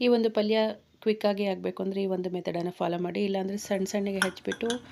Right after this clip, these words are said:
ಆ, ಒಗ್ಗರಣೆಗೆ ಡೈರೆಕ್ಟಾಗಿ ಹಾಕ್ಕೊಂಡು ಕೂಡ ಬೇಯಿಸ್ಕೋಬೋದು. ಕುಕ್ಕರ್ ತಣ್ಣಗಾಗಿದೆ. ನಾನೀಗ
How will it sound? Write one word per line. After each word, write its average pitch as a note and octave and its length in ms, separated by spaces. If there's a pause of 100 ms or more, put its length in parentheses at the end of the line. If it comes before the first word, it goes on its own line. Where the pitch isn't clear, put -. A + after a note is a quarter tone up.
(260)
ಆ, G#3 80
ಒಗ್ಗರಣೆಗೆ G3 520
ಡೈರೆಕ್ಟಾಗಿ F3+ 420
ಹಾಕ್ಕೊಂಡು F3 360
ಕೂಡ F#3 100
ಬೇಯಿಸ್ಕೋಬೋದು. F#3 640 (400)
ಕುಕ್ಕರ್ G3+ 280
ತಣ್ಣಗಾಗಿದೆ. F#3 600
ನಾನೀಗ F#3+ 360